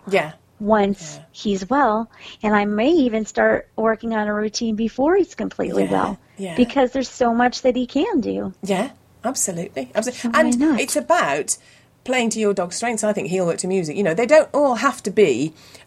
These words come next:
Speaker 1: you know, up on their back legs and walking and, you know, on their back legs.
Speaker 2: No.
Speaker 1: It, it's not,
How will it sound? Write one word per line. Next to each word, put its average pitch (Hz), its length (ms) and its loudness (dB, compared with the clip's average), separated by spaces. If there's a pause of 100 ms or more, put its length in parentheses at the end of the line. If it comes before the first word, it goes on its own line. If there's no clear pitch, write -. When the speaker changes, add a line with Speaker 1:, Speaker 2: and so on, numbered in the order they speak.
(100)
Speaker 1:
you 220 120 2
know, 220 160 4
up 202 160 0
on 196 80 2
their 185 140 2
back 180 260 0
legs 170 260 0
and 165 180 -6
walking 170 520 0
and, 165 280 -6
you 180 60 -8
know, 151 140 -6
on 156 80 -4
their 254 80 2
back 254 240 2
legs. 311 120 2 (140)
Speaker 2:
No. 220 140 -2
Speaker 1:
It, 220 80 -6
it's 254 160 -8
not, 269 260 -2